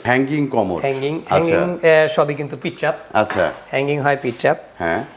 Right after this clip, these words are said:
Speaker 2: এটার আপনার ফ্লাশিং ইউনিট খুব সুন্দর। এটা
Speaker 1: ওকে।
Speaker 2: হচ্ছে, এ, বড়, এটা ছোট।
Speaker 1: আচ্ছা, আচ্ছা।
Speaker 2: হ্যাঁ, আপনি যদি বড়টা দেন বেশি পানি যাবে,
Speaker 1: হুম।
Speaker 2: ছোট দেন কম পানি যাবে।
Speaker 1: আচ্ছা।
Speaker 2: এটা, এ, আপনার ফ্লাশের
Speaker 1: ও,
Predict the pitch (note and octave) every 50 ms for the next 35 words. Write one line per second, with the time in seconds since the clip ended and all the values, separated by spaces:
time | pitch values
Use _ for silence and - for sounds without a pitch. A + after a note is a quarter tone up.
0 | - - - - - - C3+ C3 C3 B2+ - C#3+ C#3 C3 B2+ - - E3 D#3 -
1 | - D#3+ D3 C#3 C3+ C3+ C#3 C#3 - - - - - - - D3+ C3+ C3 D3+ -
2 | - D3 - - D#3+ D3+ - G#2 B2 E3 D#3+ D#3+ D#3+ - - - D#3+ C#3+ C#3 C#3
3 | C#3 C3+ C3+ C3+ C#3 C3+ C3 C3+ C#3+ D3 F3 G#3 - C3+ B2+ - B2+ - - -
4 | D3+ - A2+ - - - - - G#2 G#2 - A2 E2 - - D#2 - - F3+ C#3+
5 | - - C#3+ C#3 E3+ D#3+ D3+ D#3 D3+ D3+ C#3 D#3+ D#3+ D#3+ D#3 D#3 D3+ D#3 F3 F3
6 | E3 D3 D#3 D3+ - F3+ - E3 D#3 D#3 D3 D3+ D3 C#3+ F3 G#3+ C4+ - A2 G#2
7 | G2 G2+ D3 C3+ D3 C#3 C#3 E3 F#3 A3 - - D#3+ C#3 B2+ C3+ A#2 A2+ G#2+ G#2
8 | G#2 - - - G2+ G2 - - F2+ D2+ C#2 - - - - - - - C3 C3+
9 | C3+ C3 C3+ C3+ - - C#3 - - - D3 C#3+ C#3 C#3 C3+ - - D3 C3+ C#3
10 | - - D#3+ D#3 D#3 D#3 - - F3 E3 D3+ A#2+